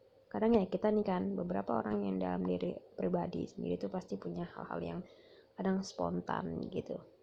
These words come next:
Spontan dilakuin tanpa harus mikir dua kali gitu. Col-, satu contohnya adalah hal-hal yang berkaitan dengan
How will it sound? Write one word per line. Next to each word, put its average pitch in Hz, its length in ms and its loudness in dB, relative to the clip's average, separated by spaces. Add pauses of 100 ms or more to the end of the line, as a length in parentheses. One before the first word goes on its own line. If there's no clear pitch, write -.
(920)
Spontan 233 480 2
dilakuin 208 560 2
tanpa 202 320 2
harus - 80 -8
mikir 202 400 0
dua 190 160 2
kali 180 320 -2 (160)
gitu. 55 240 -4 (640)
Col-, 208 240 4 (160)
satu 208 240 2
contohnya 208 400 0
adalah 196 320 0
hal-hal 185 480 0
yang 185 180 2 (1040)
berkaitan 190 520 2
dengan 180 280 2